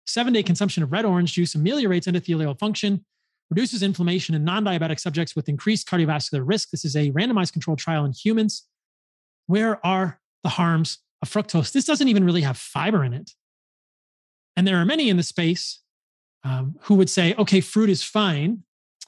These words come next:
Uh, Robert Lustig was recently on a podcast saying, "You can eat as much fruit as you want. It's the fiber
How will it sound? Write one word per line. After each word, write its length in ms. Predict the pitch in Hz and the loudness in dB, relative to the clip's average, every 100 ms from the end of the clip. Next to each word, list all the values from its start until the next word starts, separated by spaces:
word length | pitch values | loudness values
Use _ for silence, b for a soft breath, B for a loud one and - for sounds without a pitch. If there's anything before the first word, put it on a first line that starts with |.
| _ _ _ | _ _ _
Uh, 180 | 143 139 143 | -2 0 0
Robert 260 | 180 175 | 0 0
Lustig 320 | 180 180 180 | -2 -2 0
was 160 | 165 147 | 0 0
recently 400 | 170 165 160 165 | -2 0 0 2
on 160 | 151 151 | 0 -2
a 60 | |
podcast 560 | - 165 151 165 156 - | -2 -4 -2 -4 -4 -2
saying, 320 | 156 147 135 - | 0 0 -2 -4
"You 100 | 208 | -2
can 120 | 262 | 0
eat 60 | 233 | 2
as 60 | |
much 160 | 208 262 | 2 0
fruit 200 | - 262 | 0 2
as 100 | 202 | 4
you 80 | 208 | 4
want. 380 | 208 240 208 - _ _ _ _ - | 2 0 -2 -6 _ _ _ _ -12
It's 120 | 156 | -10
the 80 | - | -6
fiber 720 | - - 190 214 165 147 127 | -6 -2 0 2 2 0 -2